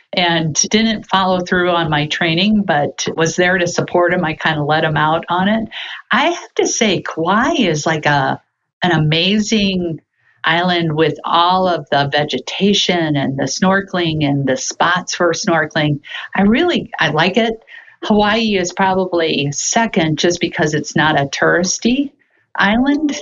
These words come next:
and you can really enjoy just the, the lushness of it and be kinda laid back and take it easy. So,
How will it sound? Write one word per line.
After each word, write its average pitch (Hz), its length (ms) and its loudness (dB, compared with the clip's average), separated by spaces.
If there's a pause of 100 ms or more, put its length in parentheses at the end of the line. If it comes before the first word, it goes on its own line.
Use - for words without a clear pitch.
(120)
and 180 220 2
you 180 180 0
can 170 220 0
really 165 340 2
enjoy 151 800 0 (640)
just - 340 -2
the, 135 360 0 (200)
the 143 240 2 (100)
lushness 180 800 2
of 175 200 0
it 165 340 0
and 143 400 -2
be 151 160 -2 (340)
kinda 156 220 0
laid 165 300 0
back 160 360 0
and 143 340 0
take 151 220 -4
it 139 80 -2
easy. 139 440 -4
So, - 420 -2